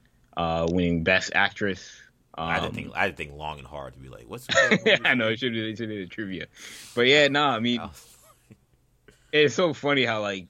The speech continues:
Speaker 1: the Best Actor and Best Actress for the Academy Awards were won by two, two actors who I don't think people hated Deadshot, but man, that was a, it was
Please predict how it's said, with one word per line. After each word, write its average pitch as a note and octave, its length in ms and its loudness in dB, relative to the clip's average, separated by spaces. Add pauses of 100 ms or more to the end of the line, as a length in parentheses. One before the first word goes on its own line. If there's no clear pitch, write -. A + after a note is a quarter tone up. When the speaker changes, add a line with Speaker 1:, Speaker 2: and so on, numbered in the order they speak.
Speaker 1:
the A2+ 280 -6
Best C3 300 -2
Actor A#2+ 360 0
and G#2 100 -8
Best A2 240 -8
Actress F#2+ 460 -6 (800)
for G#2+ 120 -6
the F#2+ 180 -6
Academy C3 460 0
Awards G#2 500 -6
were G2+ 120 -8
won A2 240 -4
by F#2+ 460 -2 (920)
two, C#3 280 -4 (220)
two C#3+ 240 -4 (180)
actors G#2+ 520 -2
who G2 300 -4 (220)
I E3+ 140 4
don't E3 120 4
think C3 120 0
people G2+ 300 -8
hated A#2+ 440 2
Deadshot, B2+ 520 0
but E2 180 -10
man, F#2 300 -4
that F2+ 100 -6
was F2+ 120 -8
a, E2 60 -10 (140)
it G2+ 80 -6
was G2 240 -8